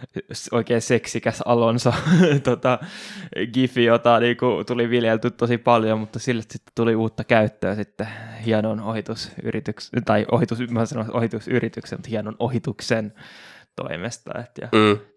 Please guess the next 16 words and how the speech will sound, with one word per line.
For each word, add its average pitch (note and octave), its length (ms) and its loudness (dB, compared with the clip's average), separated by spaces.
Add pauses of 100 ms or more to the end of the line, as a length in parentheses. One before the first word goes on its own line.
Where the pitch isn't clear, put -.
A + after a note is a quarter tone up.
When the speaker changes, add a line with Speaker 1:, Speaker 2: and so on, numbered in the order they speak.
Speaker 1:
toi A2 160 -6
kyllä - 180 -10
tosi - 340 -10 (320)
hyvää G#2 320 -6
viihdearvoa G#2 540 -6
siihen A2 220 -10
kisan - 320 -8
loppuun. A#2 440 -8 (1600)
Speaker 2:
Kyllä. A#2 280 4 (840)
Ja G#2+ 400 4
tota, G2+ 300 4 (1500)
niin, D#3+ 160 8
itse B2+ 80 2
asiassa C3 120 0
taitaa C3 260 6
Alonsolla, G#2 460 4